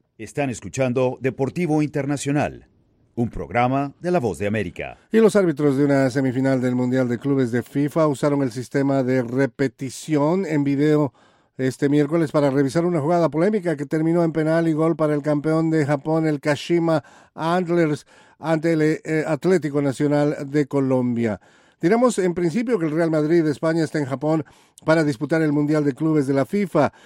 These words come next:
Speaker 2: El jueves se enfrentará al Club América Mexicano en las semifinales del torneo. El equipo que ocupa la primera posición en la Liga Española, o sea, el Real Madrid, es el gran favorito para levantar el trofeo.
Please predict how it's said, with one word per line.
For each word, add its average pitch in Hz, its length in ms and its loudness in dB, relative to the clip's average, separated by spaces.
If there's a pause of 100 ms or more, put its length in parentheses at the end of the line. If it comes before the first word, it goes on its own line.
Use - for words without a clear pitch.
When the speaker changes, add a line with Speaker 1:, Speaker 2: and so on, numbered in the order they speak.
(180)
Speaker 2:
El 123 140 -2
jueves 160 280 2
se 156 60 0
enfrentará 151 440 0
al 147 120 0
Club 165 240 2
América 151 500 0
Mexicano 147 480 0
en 151 80 0
las 139 140 0
semifinales 156 580 0
del 139 140 0
torneo. 151 520 2 (320)
El 143 140 2
equipo 165 380 4
que 151 80 0
ocupa 151 260 0
la 151 80 2
primera 151 320 2
posición 143 560 2
en 131 80 2
la 135 100 4
Liga 147 200 2
Española, 180 580 2 (440)
o - 60 -12
sea, 127 140 -2
el 123 80 -2
Real 139 220 0
Madrid, 135 400 2 (260)
es 147 160 -2
el 156 100 -2
gran 170 240 0
favorito 170 400 0
para 165 200 0
levantar 156 420 0
el 151 140 -2
trofeo. 131 560 0